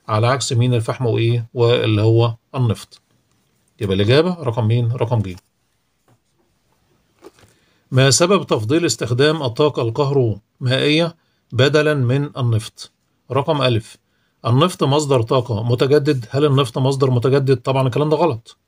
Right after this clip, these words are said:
تمام؟ لأنه مصدر محدود، وبيقول لي أرخص من الطاقة الكهرومائية. طبعا الكلام ده غلط. رقم ب،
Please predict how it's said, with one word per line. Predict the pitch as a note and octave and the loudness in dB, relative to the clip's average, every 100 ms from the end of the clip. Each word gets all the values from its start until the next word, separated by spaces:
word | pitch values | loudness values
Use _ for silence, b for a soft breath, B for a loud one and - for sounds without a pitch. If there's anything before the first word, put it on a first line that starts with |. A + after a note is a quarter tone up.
| _ | _
تمام؟ | A2 B2 F3 G3 - _ A#2 | -4 0 2 0 -6 _ -4
لأنه | A2 A2+ | 0 2
مصدر | B2+ C3 C#3+ | 2 2 -2
محدود، | C#3+ F3 F#3 A#2+ - _ _ _ _ - | -2 -4 -4 -4 -14 _ _ _ _ -6
وبيقول | G#2 B2+ C#3 | 0 2 2
لي | |
أرخص | C3+ C3 C#3+ C3+ | 0 0 -4 -4
من | B2 | -2
الطاقة | A2 C#3 C#3 | -2 -4 -4
الكهرومائية. | A2 D3 C3 A#2+ C3 C#3+ | -2 0 0 0 0 0
طبعا | C3+ B2+ C3 | 0 -2 -4
الكلام | A#2+ C3 | -2 0
ده | C3+ | 0
غلط. | C3 A#2+ A2+ - _ - | 0 0 -4 -14 _ -4
رقم | D3 D3+ B2+ | -2 0 0
ب، | B2 | -2